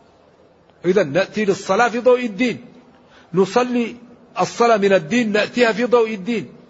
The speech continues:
إذن ينبغي أن نعمل للدين في ضوء الدين، لا نعمل للدين في غير ضوء الدين فنبتدع ونسبب المشاكل. إذن كل شيء مؤجل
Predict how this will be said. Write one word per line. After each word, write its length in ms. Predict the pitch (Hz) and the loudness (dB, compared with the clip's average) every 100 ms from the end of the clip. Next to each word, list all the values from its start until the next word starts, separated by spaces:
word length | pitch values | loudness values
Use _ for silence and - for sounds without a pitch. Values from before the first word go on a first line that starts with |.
| _ _ _ _ - | _ _ _ _ -2
إذن 220 | 226 208 | 2 2
ينبغي 580 | 196 220 196 175 226 220 | 2 2 0 0 0 0
أن 240 | 180 180 | -2 0
نعمل 420 | 226 190 208 202 | -2 0 0 0
للدين 400 | 185 165 185 254 | -4 -4 0 2
في 140 | 151 170 | 2 0
ضوء 360 | 175 170 165 | 2 0 -2
الدين، 300 | 151 120 135 - - _ _ _ _ _ _ - _ - | -10 -8 -10 -12 -20 _ _ _ _ _ _ -20 _ -4
لا 180 | 190 247 | 0 2
نعمل 380 | 240 196 220 | 0 0 -2
للدين 640 | 202 180 254 277 - - - - - | -2 0 2 2 0 -16 -20 -20 -12
في 180 | - 185 | 0 0
غير 300 | 180 196 180 | 4 4 4
ضوء 280 | 180 175 165 | 0 -2 -4
الدين 340 | 143 190 165 | -2 0 2
فنبتدع 600 | 147 165 143 - 185 147 - - - - - | 0 -2 -2 -2 -2 -4 -10 -20 -20 -20 -6
ونسبب 580 | - 156 156 180 151 151 | 0 2 2 0 2 0
المشاكل. 560 | 151 139 131 127 95 - - - - - - - - _ _ _ _ _ _ _ _ - - - - 135 147 - - | 0 -2 -4 -6 -10 -18 -20 -20 -20 -20 -20 -20 -20 _ _ _ _ _ _ _ _ -20 -20 -20 -10 -8 -10 -18 -6
إذن 260 | 170 175 127 - - - - | 0 0 0 -12 -20 -20 -6
كل 380 | 220 240 175 147 | -4 -2 -4 -4
شيء 320 | - 175 165 - - | 0 0 0 -6 -8
مؤجل 440 | 143 151 131 107 | -4 -2 -4 -6